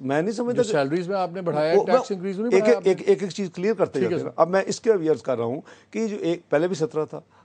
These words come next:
Speaker 1: अभी भी है।
Speaker 2: ठीक।
Speaker 1: जो एग्जम्प्ट जी चीज़ें थी, हाँ, इंपोर्टेड चीज़, मेरा ख्याल है, देने
Speaker 2: ठीक
Speaker 1: दे
Speaker 2: है।
Speaker 1: इंपोर्टेड चीज़, पैक्ड, अ, फ्रूट्स, अब वो जो बाहर से आते हैं, पैरियर, एवियन आने देना, उसके ऊपर लोगों को देने
Speaker 2: बिल्कुल
Speaker 1: दें,
Speaker 2: ठीक है।
Speaker 1: they can afford it। सोलह परसेंट देने दें, एक परसेंट is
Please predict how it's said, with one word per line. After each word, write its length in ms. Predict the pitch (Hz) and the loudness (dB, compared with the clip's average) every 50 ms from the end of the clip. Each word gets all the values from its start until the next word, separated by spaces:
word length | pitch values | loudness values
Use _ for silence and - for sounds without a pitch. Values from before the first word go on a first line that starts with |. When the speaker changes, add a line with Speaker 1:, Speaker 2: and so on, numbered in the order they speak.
| _ - | _ -2
Speaker 1:
अभी 180 | 139 143 151 | 0 0 0
भी 100 | 135 127 | -2 -2
है। 100 | 117 - - _ - | -6 -8 -10 _ -8
Speaker 2:
ठीक। 80 | 156 | -2
Speaker 1:
जो 140 | 139 170 202 185 | 2 2 4 4
एग्जम्प्ट 440 | 139 170 190 202 156 - - 156 | 4 2 2 2 0 -2 -2 -2
जी 180 | 139 123 156 165 | -2 -2 -4 -4
चीज़ें 300 | 120 143 156 156 160 143 | -4 -2 -2 -2 -2 -2
थी, 240 | - 165 160 160 _ _ _ _ | -4 -6 -8 -8 _ _ _ _
हाँ, 280 | - 151 170 180 156 127 | -2 0 0 0 0 -2
इंपोर्टेड 420 | 127 120 - 135 131 127 156 151 | -4 -6 0 0 0 0 0 -4
चीज़, 320 | 117 - 131 127 131 123 - _ - | -6 -6 -6 -6 -6 -8 -12 _ -12
मेरा 160 | 110 92 95 | -10 -10 -10
ख्याल 180 | 87 90 95 117 | -8 -8 -6 -6
है, 60 | 143 | -6
देने 160 | 117 110 107 | -4 -4 -4
Speaker 2:
ठीक 100 | 110 127 | 0 0
Speaker 1:
दे 40 | 220 | 2
Speaker 2:
है। 60 | 156 | 2
Speaker 1:
इंपोर्टेड 340 | 147 127 127 131 123 151 143 117 | 2 0 0 -2 -2 -2 -2 -2
चीज़, 180 | 135 143 143 - - - - - _ _ _ _ _ _ _ - | -4 -6 -6 -8 -14 -20 -20 -20 _ _ _ _ _ _ _ 2
पैक्ड, 600 | 131 135 151 156 135 120 - _ _ - - 139 | 4 4 4 2 -2 -8 -18 _ _ -10 -4 -2
अ, 100 | 135 123 | -2 -2
फ्रूट्स, 480 | - - - 143 151 160 160 156 - | -2 -4 0 2 2 2 2 4 2
अब 120 | 165 131 - - 151 | 0 0 0 -6 0
वो 180 | 131 147 151 | 2 2 2
जो 160 | 135 151 147 | 4 2 0
बाहर 260 | 123 110 120 113 139 139 | 0 2 2 2 2 2
से 100 | 139 151 | 2 2
आते 200 | 135 135 147 143 | 0 0 -2 -6
हैं, 140 | 139 135 - _ _ _ - | -6 -8 -10 _ _ _ 0
पैरियर, 380 | 135 123 131 143 156 156 135 - _ _ _ _ _ - 131 | 0 2 4 4 4 2 2 0 _ _ _ _ _ 0 0
एवियन 320 | 123 113 131 151 156 151 - - | 0 2 2 -2 -2 -2 -4 -6
आने 220 | 135 143 180 233 262 | -2 0 0 0 2
देना, 240 | 226 208 147 143 180 | 0 0 0 0 -2
उसके 220 | 220 - - 254 | -4 -4 -6 -6
ऊपर 140 | 240 226 226 | -4 -2 0
लोगों 220 | 208 208 226 240 | 0 0 0 0
को 80 | 240 220 | 0 0
देने 260 | 175 247 277 285 277 | 0 2 0 0 0
Speaker 2:
बिल्कुल 200 | 233 233 220 214 | 0 -2 -2 -2
Speaker 1:
दें, 0 | |
Speaker 2:
ठीक 140 | 180 185 160 | -4 -8 -10
है। 220 | 139 160 214 233 | -4 0 2 2
Speaker 1:
they 100 | - 269 | 2 2
can 140 | 254 240 - | 0 0 2
afford 220 | 247 285 277 196 170 | 2 2 2 2 0
it। 140 | - - _ _ _ _ _ _ _ | -2 -4 _ _ _ _ _ _ _
सोलह 340 | - - 170 170 180 202 214 | -10 -4 -4 -2 -2 -2 -4
परसेंट 400 | 196 - 180 156 - 190 180 165 | -6 -6 -8 -10 -8 -8 -10 -6
देने 220 | 143 151 156 175 180 | -6 -6 -6 -6 -6
दें, 100 | 180 180 | -6 -4
एक 200 | 175 180 180 - | -4 -4 -4 -4
परसेंट 320 | 165 147 120 180 - - | -8 -8 -8 -8 -10 -8
is 120 | 170 156 | -8 -8